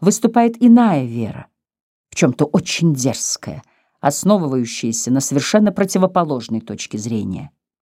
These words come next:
Та вера афинян, которая становится заметной лишь во времена Перикла, та нынешняя вера американцев, которая всё больше стремится распространить своё влияние на европейцев. Та вера,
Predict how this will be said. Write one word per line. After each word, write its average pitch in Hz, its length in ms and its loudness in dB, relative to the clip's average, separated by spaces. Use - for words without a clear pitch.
Та 165 160 4
вера 160 380 2
афинян, 156 800 2
которая 185 320 2
становится 185 540 0
заметной 180 580 2
лишь 143 380 0
во 160 140 2
времена 180 400 4
Перикла, 180 680 -2
та 190 120 4
нынешняя 240 580 6
вера 214 240 4
американцев, 196 960 0
которая 185 280 2
всё 180 160 0
больше 190 300 2
стремится 185 480 0
распространить 180 680 0
своё 175 240 2
влияние 165 480 2
на 165 140 4
европейцев. 147 1000 -2
Та 143 140 4
вера, 151 380 2